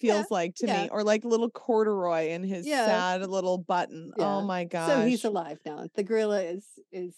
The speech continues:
Speaker 1: has found a, a little girl to love him. But
Speaker 2: Listen,
Speaker 1: I
Speaker 2: that's
Speaker 1: love that you thought
Speaker 2: very
Speaker 1: it was,
Speaker 2: good.
Speaker 1: like, twenty years ago. <laughs>
Speaker 2: I was convinced this story. That's why I was like, "I need a timestamp on this story. If you're gonna <laughs> share this, you need to tell me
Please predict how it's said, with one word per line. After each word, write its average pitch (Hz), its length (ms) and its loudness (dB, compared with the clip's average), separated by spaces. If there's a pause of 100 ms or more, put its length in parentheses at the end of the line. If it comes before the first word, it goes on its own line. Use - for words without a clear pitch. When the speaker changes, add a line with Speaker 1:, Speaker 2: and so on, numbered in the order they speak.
(140)
Speaker 1:
has 202 200 -8
found 190 340 -2
a, 175 220 -4
a 180 80 -8
little 180 260 -4
girl 160 320 -6
to - 140 -10
love 151 240 -6
him. 165 320 -6 (240)
But 214 80 -4
Speaker 2:
Listen, 185 340 0
Speaker 1:
I 151 240 -2
Speaker 2:
that's 196 300 2
Speaker 1:
love 381 160 6
that 403 140 4
you 339 160 8
thought 330 100 4
Speaker 2:
very 311 120 6
Speaker 1:
it - 60 0
was, 294 100 -4
Speaker 2:
good. 302 100 -4
Speaker 1:
like, 233 180 0 (160)
twenty 233 300 0
years 208 320 -2
ago. 247 360 -4
<laughs> - 40 -20 (1300)
Speaker 2:
I 226 120 4
was 214 340 0
convinced 226 640 4
this 170 160 0
story. 233 480 2
That's 240 240 -2
why 262 120 4
I 233 40 2
was 208 120 -2
like, 208 200 -2
"I 226 60 -2
need 269 120 4
a 269 80 4
timestamp 220 840 -4
on 175 100 0
this 170 160 -2
story. 285 460 -2
If - 100 -6
you're 208 140 -2
gonna 220 120 2
<laughs> - 0 -
share 254 400 -4
this, - 340 -2
you 220 100 -2
need - 200 -8
to - 100 -6
tell - 240 -10
me 254 160 2